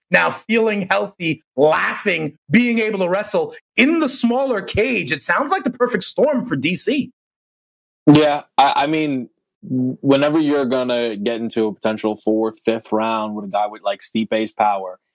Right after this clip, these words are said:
Speaker 2: it's a dangerous game.
Speaker 1: It is,
Speaker 2: But
Speaker 1: yeah.
Speaker 2: I am, I am buying what Cormier is selling, man. I,
Speaker 1: Yeah?
Speaker 2: I mean, he, like, he just that, the confidence that he's exuding and knowing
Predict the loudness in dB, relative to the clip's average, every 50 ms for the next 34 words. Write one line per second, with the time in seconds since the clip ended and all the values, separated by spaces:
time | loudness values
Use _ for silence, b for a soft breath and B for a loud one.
0 | _ _ _ _ -4 0 0 0 2 2 0 0 0 -2 -2 -2 -2 -2 -4 -6
1 | -8 -6 -4 -4 -4 -6 -8 -12 -16 _ _ _ _ _ _ _ 4 4 4 4
2 | 4 0 0 -2 -2 -2 -2 -2 -2 -4 -6 -8 -12 _ _ _ 2 2 4 4
3 | 2 2 0 -2 -4 -4 -4 -4 -4 -4 -6 -8 -8 -10 -12 -14 -16 _ _ -6
4 | -4 -4 -2 -4 -6 -6 -4 -2 -2 -2 -2 -4 -4 -4 -6 -6 -8 -6 -4 -4
5 | -4 -4 -4 -4 -4 -4 -4 -6 -8 -8 -6 -4 -4 -4 -6 -8 -10 -10 -10 -10
6 | -8 -10 -12 _ _ _ _ _ _ _ _ 0 0 0 2 2 0 0 0 0
7 | 0 -2 -4 -6 -4 0 0 2 2 0 -2 -6 _ _ _ _ _ _ 4 4
8 | 6 4 4 0 -6 -14 _ _ _ _ _ _ _ _ _ _ _ -10 -10 -4
9 | 2 4 4 4 4 0 -8 -18 _ -10 0 4 4 4 4 2 -2 -8 _ _
10 | _ _ _ _ _ _ _ _ _ -2 0 0 0 0 0 0 2 0 0 0
11 | 0 -2 -2 -2 -2 -2 -2 0 0 -2 -2 -2 -4 -6 -6 -4 -4 -4 -2 -4
12 | -4 -6 -10 -14 _ _ -4 -2 -2 -2 -2 -2 -2 0 0 0 0 -2 -4 -4
13 | -6 -8 -10